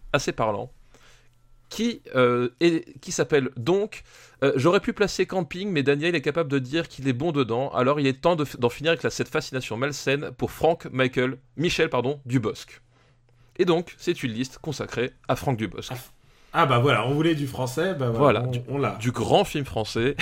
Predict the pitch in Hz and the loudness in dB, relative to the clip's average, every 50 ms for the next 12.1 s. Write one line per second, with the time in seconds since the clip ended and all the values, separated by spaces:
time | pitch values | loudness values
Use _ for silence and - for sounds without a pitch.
0 | - - - - - - - - - 175 180 156 117 113 110 107 - - - - | -4 -4 -8 -12 -14 -16 -16 -4 4 4 6 6 4 2 -2 -4 -10 -12 -16 -16
1 | - - - - - - - - - - - - - - - - - - - - | -16 -16 -16 -18 -18 -18 -18 -18 -18 -18 -18 -18 -20 -18 -18 -18 -18 -18 -20 -12
2 | - 156 123 123 - 214 - 185 - 165 175 - 190 180 - 185 - 156 165 165 | -8 -6 -6 -2 4 6 6 8 8 6 2 2 0 -2 -4 -4 -2 0 0 2
3 | 156 147 127 147 143 - - - - 214 190 - - 127 117 180 226 220 - 214 | 2 2 2 0 -2 -2 -4 -4 -4 -10 -10 -6 -4 0 2 2 2 2 0 -2
4 | 180 139 127 117 120 - - - - 131 127 123 160 160 156 180 180 180 185 185 | -2 -2 -4 -4 -4 -6 -14 -10 -8 -8 -6 -4 -4 0 2 4 6 6 6 4
5 | 185 196 208 202 202 175 180 180 - 208 156 147 143 139 135 127 123 123 123 127 | 6 8 8 8 6 6 0 -2 -2 0 2 4 6 6 6 6 4 2 0 0
6 | - - - - 123 123 - - - - - 180 196 226 - - 165 170 165 165 | -4 -4 -2 -2 -2 -4 -4 -6 -4 2 4 4 4 4 4 4 4 4 4 2
7 | 165 165 160 - - - - - 180 185 165 175 170 170 175 170 180 - - - | 2 0 -2 -4 -6 -8 -8 -8 -6 -4 0 0 0 2 4 2 2 2 2 -2
8 | - 214 208 175 208 196 185 175 190 202 175 151 156 151 143 143 143 139 139 139 | 0 0 0 0 0 0 0 0 0 0 -2 -2 -2 -2 0 0 0 0 0 0
9 | 139 139 139 135 135 - 139 143 139 160 147 135 123 127 127 139 139 175 - - | 0 -2 -2 -4 -8 -8 -10 -8 -8 -6 -8 -8 -8 -6 -4 -2 -2 -2 -4 -6
10 | - 135 185 208 - - 214 240 240 - - 170 170 156 156 147 170 160 - - | -4 -4 -4 -2 -2 -2 -2 -2 -4 -2 0 0 2 2 2 0 -2 -8 -6 -6
11 | 156 190 226 196 160 139 131 127 127 120 127 117 123 139 135 131 - 151 170 202 | -6 -4 -4 0 0 0 2 0 0 -4 -6 -2 0 -2 -2 0 -4 -4 -4 -4
12 | 269 | -4